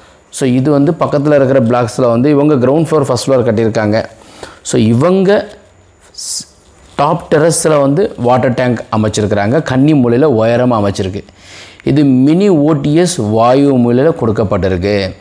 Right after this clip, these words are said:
North West இது காலி இடம். So, இது வந்து வாயு மூலையில் toilet, bathroom கொடுத்துருக்கோம். பைப்லைன்லாம் வந்து மேற்கு தோ-, சோகத்திலேயே கொண்டு போயிருக்கிறாங்க. So, water tank கன்னி மூலையில் உயரமா, இன்னும் உயரமா கொடுத்துருக்கலாம்.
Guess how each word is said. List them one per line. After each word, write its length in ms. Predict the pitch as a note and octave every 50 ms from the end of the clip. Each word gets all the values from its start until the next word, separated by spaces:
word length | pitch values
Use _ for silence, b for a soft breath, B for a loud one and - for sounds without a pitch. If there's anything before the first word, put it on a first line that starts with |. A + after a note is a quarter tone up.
| B B B B B
North 440 | - A2 A#2 B2 C3+ C#3 C3+ - C#3
West 420 | B2 B2+ B2 - - - - D#3+
இது 180 | C3 A2 A2 G2+
காலி 280 | - G#2 A2 G#2 G2+
இடம். 200 | G2 F#2+ F#2+ - - - - - B B B B B B
So, 200 | - - - B2+
இது 240 | A#2+ A#2+ A#2+ C3+ C3+
வந்து 360 | B2+ B2+ C3 D3 F#3+ G#3 E3+ - - - - _
வாயு 420 | - G#2+ G#2+ A#2 A#2+ B2+ C#3+ D3 C#3+
மூலையில் 400 | C3+ B2+ B2 B2 B2+ D3+ - -
toilet, 400 | - C3 C3+ C#3+ C#3+ C#3 C3 B2+
bathroom 340 | B2+ A#2 B2 B2 B2+ A#2 B2
கொடுத்துருக்கோம். 420 | A#2+ G#2+ A#2+ B2 B2+ D3+ E3+ D#3 -
பைப்லைன்லாம் 680 | C3 C3 B2+ C3 C3 B2+ B2 A#2+ A#2+ B2+ C3+ B2+ A#2+
வந்து 320 | A#2+ A#2 A#2 D3+ F3+ F3 F3+ B B B B B B B
மேற்கு 360 | - A#2+ B2+ C#3 D3 C#3+ - C#3+
தோ-, 360 | B2+ C#3 B2+ B2 B2 A#2+ - - -
சோகத்திலேயே 520 | B2+ B2+ B2 B2 C3 B2+ C3+ D3 E3+ F3 F3 - -
கொண்டு 220 | - A#2 A#2 A#2
போயிருக்கிறாங்க. 720 | G#2 A2+ A2 G#2 G2+ F#2+ G#2 G2 F#2+ G2 G#2 G#2 G#2 G#2 G2 F#2 F#2+ - - - - - - _ _ B B B B B B B B
So, 180 | B B2 A2+
water 300 | A2 A2 A#2 A#2+ C3 C3
tank 280 | B2+ C3+ C#3 D3+ D3 D3
கன்னி 300 | - B2 B2+ C3 C#3 C#3
மூலையில் 340 | C#3 C3 B2+ B2 B2+ C#3 C#3+
உயரமா, 640 | B2+ A2 A2+ A#2 A#2+ B2 B2 B2+ B2+ C3+ D3+ E3 D#3+ - - -
இன்னும் 280 | - A#2+ C#3+ F3 F3 D3+
உயரமா 400 | D3 D3 D3+ D#3 D#3+ D#3+ D3+ C#3
கொடுத்துருக்கலாம். 560 | C#3 C3 C3 C#3 C#3+ B2 B2+ C3 C#3 D#3